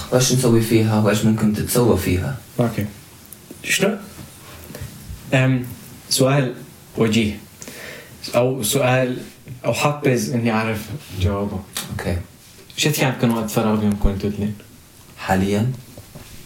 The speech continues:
Speaker 2: على الجمال، بشكل عام.
Speaker 1: بشكل عام؟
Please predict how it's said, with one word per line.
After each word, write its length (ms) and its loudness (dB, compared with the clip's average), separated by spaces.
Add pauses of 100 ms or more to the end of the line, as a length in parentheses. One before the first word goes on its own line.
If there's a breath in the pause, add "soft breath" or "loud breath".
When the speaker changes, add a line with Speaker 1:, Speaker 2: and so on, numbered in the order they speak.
(840)
Speaker 2:
على 140 2
الجمال، 380 2 (380)
بشكل 280 0
عام. 340 2
Speaker 1:
بشكل 320 0
عام؟ 340 0